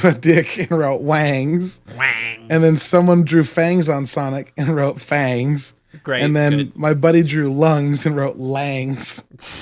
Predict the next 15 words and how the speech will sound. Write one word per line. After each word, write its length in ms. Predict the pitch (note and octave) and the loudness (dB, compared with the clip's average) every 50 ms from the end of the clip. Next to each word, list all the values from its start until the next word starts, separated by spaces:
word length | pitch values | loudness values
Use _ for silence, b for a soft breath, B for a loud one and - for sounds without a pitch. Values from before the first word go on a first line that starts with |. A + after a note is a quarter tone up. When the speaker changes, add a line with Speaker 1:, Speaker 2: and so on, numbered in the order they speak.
| B B B B B B - | B B B B B B 4
Speaker 1:
And 120 | F3 F#3 F#3 | 6 8 8
then 240 | F#3 F#3 F#3 E3+ | 8 8 6 6
the 120 | D3 E3+ F3 | 4 4 4
bar 640 | D3+ C#3 E3 F3+ G3+ G#3 F#3 F3 E3 E3 D#3+ D3 - _ _ _ _ _ _ _ _ _ _ _ - - | 4 4 6 6 6 6 6 8 8 6 6 4 0 _ _ _ _ _ _ _ _ _ _ _ -18 -12
just 420 | - - - E3+ F#3 F3+ - - | -10 -2 2 4 4 4 4 0
shared 320 | - - - F#3 F#3 G3 F#3 | -4 -2 0 2 4 4 4
on 120 | D#3+ D#3 | 4 2
Facebook 540 | C#3 - F3 F#3+ G#3 - F3+ D3+ D3 D3 - - | 0 0 2 2 2 2 0 -2 -4 -4 -4 -4
a 80 | D3+ D3 | -4 -4
bunch 340 | C3 B2 D3 E3 E3 - | 0 0 2 2 2 2
of 220 | E3+ D3+ C#3 B2+ A#2+ | 0 -2 -2 -4 -6
compiled 580 | - D#3 D3+ C3 - D3+ D#3 D#3+ D3 C#3 C3 | -4 -4 -4 -2 0 0 2 2 0 0 -2
pictures 400 | - F#3 G3 F#3 - C#3+ C3+ B2+ - | -2 -2 -2 -2 -4 -8 -8 -8 -6
from 240 | - D3 C#3+ C#3 C3+ | -6 -4 -4 -2 -2
this. 260 | C#3 C#3 C3+ - - | -2 -4 -6 -8 -12